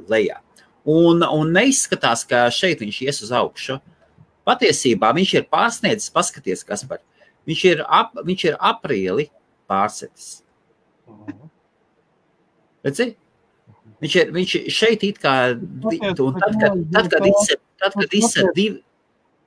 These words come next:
Speaker 2: tu skaties pret U S D T, es tādu, tādu neizmantoju.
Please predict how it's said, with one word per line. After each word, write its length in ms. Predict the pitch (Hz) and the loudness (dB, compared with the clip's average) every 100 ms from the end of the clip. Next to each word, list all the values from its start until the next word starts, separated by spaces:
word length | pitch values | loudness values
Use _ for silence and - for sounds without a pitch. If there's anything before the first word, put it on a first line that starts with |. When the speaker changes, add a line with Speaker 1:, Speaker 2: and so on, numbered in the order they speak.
| - | -6
Speaker 2:
tu 80 | 165 | -6
skaties 540 | 156 214 202 220 185 | -4 -2 0 0 -2
pret 240 | - 170 143 | -2 -4 -2
U 80 | 196 | 0
S 180 | 196 170 | 0 0
D 160 | 180 180 | -2 -4
T, 220 | - 180 180 180 | -4 -4 -2 -4
es 180 | 147 151 | -8 -8
tādu, 480 | - 175 151 143 147 147 147 147 143 | 0 2 2 0 -6 -6 -8 -8 -10
tādu 340 | 143 180 147 147 | -4 0 0 0
neizmantoju. 880 | 175 151 127 123 117 - 123 117 | 0 0 -2 -8 -10 -10 -8 -6